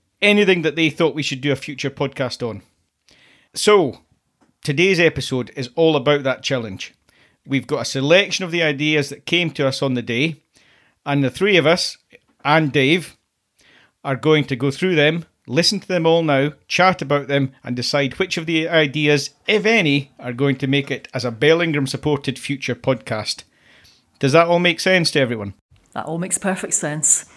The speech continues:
Speaker 1: Hopefully it makes sense to the listeners as well. So, we're gonna hear each idea in turn, just as it was pitched to us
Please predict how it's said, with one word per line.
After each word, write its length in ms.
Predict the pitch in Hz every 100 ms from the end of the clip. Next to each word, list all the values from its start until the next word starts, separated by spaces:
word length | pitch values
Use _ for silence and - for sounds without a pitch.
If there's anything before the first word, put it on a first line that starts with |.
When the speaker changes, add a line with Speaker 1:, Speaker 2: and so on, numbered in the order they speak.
| _
Speaker 1:
Hopefully 600 | - 190 170 143 120 117
it 60 |
makes 240 | 127 143 131
sense 220 | 147 135
to 100 | 143
the 80 | 135
listeners 420 | 147 160 127 117
as 120 | 123
well. 300 | 143 156 92 - _ _ _ _ _ _ _ - - - _
So, 380 | - 214 127 _ _ -
we're 100 | 143
gonna 200 | 147 147
hear 300 | 151 151 143 -
each 240 | 214 -
idea 360 | 196 185 175 156
in 100 | 135
turn, 420 | - 139 175 165 - _ _ _ _
just 320 | - 214 202 196
as 100 | 180
it 80 |
was 120 | 165 -
pitched 340 | 185 - -
to 120 | 143
us 160 | 143